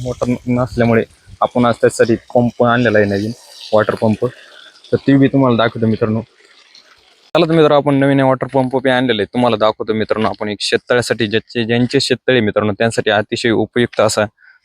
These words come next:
तो वॉटर पंप असणार आहे मित्रांनो, पाहू शकता तुम्ही. तर मित्रांनो, आपण पाहिले की आपल्या शेतकरी मित्रांसाठी एक मोठा प्रॉब्लेम म्हणजे एक लाईटीचा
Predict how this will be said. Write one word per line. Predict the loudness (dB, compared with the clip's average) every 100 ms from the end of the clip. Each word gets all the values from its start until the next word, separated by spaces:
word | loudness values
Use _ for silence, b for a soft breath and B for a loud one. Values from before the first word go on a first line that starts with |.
| -2
तो | -2 2
वॉटर | -2 0
पंप | 0 0 0 -2 0
असणार | -4 -2 0
आहे | 0
मित्रांनो, | 0 -2 -2 -4 0
पाहू | -2
शकता | 0 -2 -2
तुम्ही. | 0 0 -2 _ _ _ _ _
तर | 2
मित्रांनो, | 4 4 4
आपण | 4
पाहिले | 2 2
की | 2
आपल्या | 0 -4
शेतकरी | -4 -6 -2 -2
मित्रांसाठी | -2 -6 -6 -4 -6 -8 -8
एक | -8 _ _ 0
मोठा | 0 0
प्रॉब्लेम | -2 2 2 2
म्हणजे | 0 0 -2
एक | 0
लाईटीचा | 0 0 -2 -4